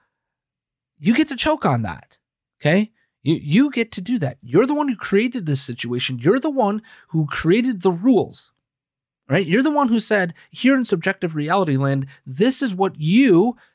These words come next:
everybody else must project onto me because I'm projecting it to you.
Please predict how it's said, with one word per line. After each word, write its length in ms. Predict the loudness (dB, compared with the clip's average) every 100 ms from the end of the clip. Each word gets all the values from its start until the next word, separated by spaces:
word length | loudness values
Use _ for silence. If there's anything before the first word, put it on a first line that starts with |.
| _
everybody 540 | -4 0 0 0 0 2
else 280 | 2 0 -2
must 240 | -6 -6
project 460 | -6 -2 -2 -2 -2
onto 320 | 0 0 0
me 380 | 0 2 2 -2
because 260 | -6 -4 -4 -2
I'm 220 | -2 -2
projecting 480 | -4 -4 -4 -2 -6
it 140 | -6 -8
to 140 | -6
you. 400 | 0 2 2 0